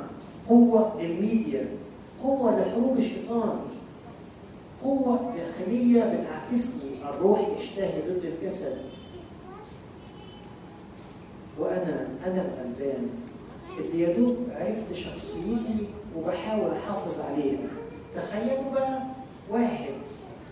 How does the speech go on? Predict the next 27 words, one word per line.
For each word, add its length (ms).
بي-، 280
ماشي 320
في 100
الخطوات 880
اللي 140
تحافظ 480
على 380
طريقه 400
الروحي 600
أو 80
على 160
شخصيته، 840
وبص 440
لقى 300
إيه؟ 260
حواليه 440
مجموعة 720
ابتدى، 360
طبعًا 360
كلنا 340
مرينا 220
بالموضوع 420
ده 160
من 480
أيام 280
أنا 180
من 220